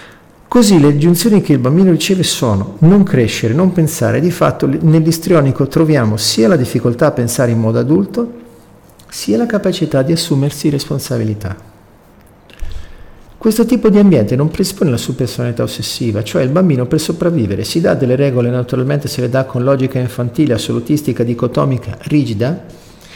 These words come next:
È vero, un ambiente caotico può facilitare lo sviluppo ossessivo oppure l'istrionico, che è il suo opposto. Si può ipotizzare che ci sia una componente biologica del bambino che facilita l'uni-, l'uno nell'altra direzione.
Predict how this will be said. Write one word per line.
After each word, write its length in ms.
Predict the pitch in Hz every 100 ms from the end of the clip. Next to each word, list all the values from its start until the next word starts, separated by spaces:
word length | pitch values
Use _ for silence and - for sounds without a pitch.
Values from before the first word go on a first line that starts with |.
| - - -
È 120 | 104
vero, 380 | 165 143 104 107 - -
un 120 | - 131
ambiente 320 | 156 190 180
caotico 480 | 156 175 170 - -
può 140 | 185
facilitare 540 | - 156 135 127 139
lo 100 | 120
sviluppo 380 | 117 127 135 135
ossessivo 600 | 123 - - - 139 113
oppure 260 | 110 139 120
l'istrionico, 640 | 117 - 131 117 110 107
che 80 | 107
è 40 | -
il 40 |
suo 140 | -
opposto. 520 | 110 101 98 104 - - - - - -
Si 180 | - 170
può 160 | 180
ipotizzare 580 | 170 165 170 170 214 202
che 120 | 165
ci 100 | 165
sia 160 | 165 -
una 140 | 139
componente 520 | 131 156 151 185 208 139
biologica 440 | 135 160 156 143
del 80 | 127
bambino 260 | 127 180
che 140 | 175 -
facilita 500 | - - 180 175 143
l'uni-, 460 | 135 165 165 160
l'uno 260 | 147 175 175
nell'altra 380 | 139 135 139 127
direzione. 580 | 120 110 - 107 101